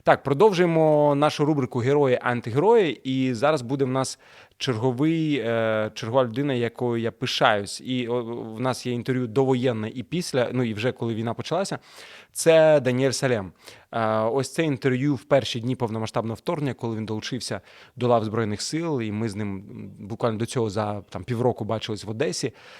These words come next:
І, ем, ну, це дійсно, дійсно круто. Я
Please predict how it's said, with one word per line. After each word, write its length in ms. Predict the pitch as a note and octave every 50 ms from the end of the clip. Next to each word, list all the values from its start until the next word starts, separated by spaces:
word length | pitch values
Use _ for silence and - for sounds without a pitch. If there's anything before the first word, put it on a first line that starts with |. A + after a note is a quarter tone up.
| - - _ _
І, 380 | - C3 A#2+ A#2+ A#2 A#2 A#2 A#2
ем, 280 | A2+ A2+ A2 G#2+ G2 F#2+ - _ _ _ _ _ _ _ _ _ _ _ _ _ - - -
ну, 100 | D3 E3+
це 140 | - C#3+ A#2
дійсно, 280 | A2+ C#3 B2+ - B2+
дійсно 320 | A#2+ A#2 C3 B2 - A2+ F#2+
круто. 460 | - C#3 E3+ - - A2+ G#2 G2 - _
Я 360 | A2 G#2 A2+ A2+ A2+ G#2+ G#2